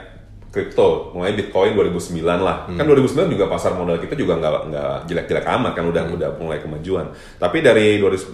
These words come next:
Speaker 1: ya, sepuluh tahun ini, ya tadi balik lagi, investor pasar modal,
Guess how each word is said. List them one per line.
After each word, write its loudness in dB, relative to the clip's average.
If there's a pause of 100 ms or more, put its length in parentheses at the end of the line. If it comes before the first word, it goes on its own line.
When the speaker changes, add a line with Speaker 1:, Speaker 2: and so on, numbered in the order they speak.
Speaker 1:
ya, 6
sepuluh 2
tahun 4
ini, 0
ya 0
tadi 2
balik 2
lagi, 0
investor 0
pasar -2
modal, 2